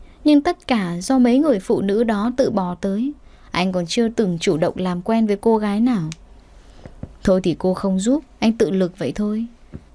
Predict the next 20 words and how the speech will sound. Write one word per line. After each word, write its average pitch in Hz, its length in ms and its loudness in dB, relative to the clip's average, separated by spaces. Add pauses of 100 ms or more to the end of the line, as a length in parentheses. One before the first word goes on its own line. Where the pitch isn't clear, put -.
"Chào 190 220 2
em, 214 320 2
anh 214 140 0
là 196 120 2
Tiêu 220 200 2
Ngạn, 208 240 -4 (260)
rất 214 160 2
vui 226 140 2
gặp 208 160 -2
em." 196 260 -2 (760)
"Dạ 208 200 2
chào 214 160 -2
chú 214 200 0
ạ, 269 160 -2 (340)
cháu 214 180 0
là 254 140 4
bạn 233 220 2
tốt 294 160 4
của 247 120 0
Nhi, 226 380 2